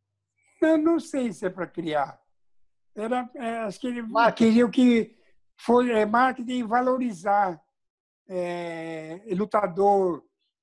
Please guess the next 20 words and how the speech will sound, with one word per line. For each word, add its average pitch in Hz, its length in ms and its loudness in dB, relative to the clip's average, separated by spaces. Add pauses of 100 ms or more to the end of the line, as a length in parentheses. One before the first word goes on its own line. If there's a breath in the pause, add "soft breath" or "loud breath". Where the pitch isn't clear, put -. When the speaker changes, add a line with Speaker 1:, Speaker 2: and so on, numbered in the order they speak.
(140)
Speaker 1:
é, 160 520 -10 (120)
falava 190 340 2
muito 190 320 -4
em 185 60 2
origem 180 420 -2
de 160 140 -10
judô 196 540 0
e 190 100 -10
tal, 185 340 -2
né? 196 200 -14
Então, 208 360 -10 (540)
pra 190 180 -2
valorizar 190 960 -4 (540)
a 185 140 -6
luta 196 400 -4
em 190 100 -2
si, 233 460 -8
é 202 140 -6
que 214 160 -10
eles 202 760 -6